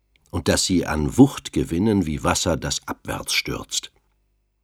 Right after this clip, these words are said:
Verschlimmert wird das Ganze außerdem durch unsere Neigung, negativen Gedanken und Gefühlen nachzugeben,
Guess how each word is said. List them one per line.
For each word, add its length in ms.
Verschlimmert 640
wird 160
das 160
Ganze 400
außerdem 480
durch 220
unsere 280
Neigung, 540
negativen 720
Gedanken 480
und 180
Gefühlen 520
nachzugeben, 800